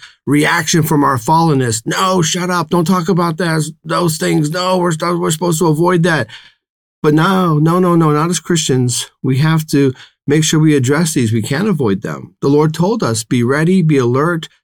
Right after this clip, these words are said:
be prepared." And so during the season of Advent, we are preparing for his second coming. Dear friends, the Lord could return today.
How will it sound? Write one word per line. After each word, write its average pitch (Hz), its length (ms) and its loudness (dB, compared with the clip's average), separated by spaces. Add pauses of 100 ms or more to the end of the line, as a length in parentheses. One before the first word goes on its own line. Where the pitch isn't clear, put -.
be 135 140 0
prepared." 170 680 -2 (480)
And 147 120 0
so 160 140 0
during 147 240 2
the 175 80 2
season 175 320 0
of 190 80 0
Advent, 139 560 -2
we 143 140 2
are 139 80 -2
preparing 139 420 -2
for 151 140 -2
his 135 100 -2
second 123 300 -6
coming. 147 400 -2 (400)
Dear 214 120 2
friends, 214 220 2
the 175 80 2
Lord 226 220 2
could 214 100 0
return 170 360 0
today. 131 540 -4